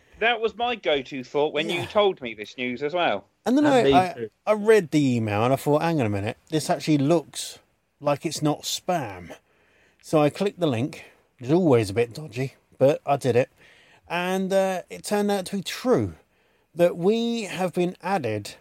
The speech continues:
Speaker 2: to the twenty best U K comedy podcast of twenty twenty-one. It's, uh, we're on the list alongside the likes of Adam Buxton and, uh,
Speaker 1: Yeah.
Speaker 2: some other weird and wonderful ones on there. But, uh, there's a few that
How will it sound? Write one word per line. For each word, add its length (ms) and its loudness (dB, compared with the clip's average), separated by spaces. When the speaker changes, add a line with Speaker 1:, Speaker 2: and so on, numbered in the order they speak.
Speaker 2:
to 100 0
the 200 2
twenty 760 -2
best 540 -6
U 360 -6
K 280 0
comedy 420 0
podcast 720 2
of 140 -10
twenty 560 -4
twenty-one. 720 -2
It's, 360 -6
uh, 200 4
we're 240 4
on 160 4
the 80 4
list 400 4
alongside 840 4
the 80 -2
likes 260 4
of 160 -2
Adam 440 0
Buxton 520 0
and, 320 -2
uh, 40 2
Speaker 1:
Yeah. 240 0
Speaker 2:
some 300 -2
other 380 6
weird 280 0
and 120 0
wonderful 460 0
ones 280 0
on 200 0
there. 200 2
But, 400 -4
uh, 160 2
there's 160 -4
a 80 -2
few 280 -2
that 260 0